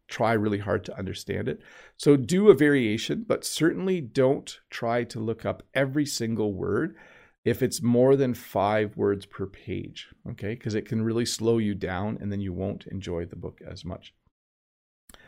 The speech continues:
Mode Eggs is saying, "Glad to hear." Oh, talking to Rod. Yes, Rod is surrounded by good people. It's fun talking to Rod and hearing about his family. Lolly Lolly, "It may sound strange, but I like to read English grammar books. I love grammar." You know, there's something cool about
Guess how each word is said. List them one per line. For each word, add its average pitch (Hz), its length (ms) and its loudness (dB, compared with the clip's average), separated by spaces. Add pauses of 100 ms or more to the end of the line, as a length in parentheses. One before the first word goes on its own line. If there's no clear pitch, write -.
(340)
Mode 123 240 4
Eggs 123 440 2
is - 140 -6
saying, 113 680 0
"Glad 113 280 2
to 107 60 -8
hear." 107 380 0
Oh, 135 140 4
talking 123 340 2
to 113 60 2
Rod. 104 420 4
Yes, 110 340 0
Rod 165 240 8
is 120 180 2
surrounded 98 400 -2
by 95 120 -4
good 95 240 -8
people. 95 360 -8
It's - 140 -16
fun 120 220 -2
talking 98 340 -4
to 92 80 -4
Rod 90 260 0
and 107 120 -10
hearing 92 320 -8
about 90 260 -8
his 87 140 -12
family. - 340 -10 (640)
Lolly 156 240 10
Lolly, 143 340 10
"It 107 60 -2
may 160 140 2
sound 113 240 -2
strange, 160 380 -2
but 107 100 -2
I 107 60 0
like 113 240 0
to - 80 -8
read 113 180 -2
English 110 300 -4
grammar 120 400 0
books. - 340 -12
I 101 100 -8
love 92 300 -6
grammar." 90 380 -10 (440)
You 131 80 2
know, 165 160 8
there's 165 220 4
something 240 420 2
cool 160 480 2
about 113 420 -2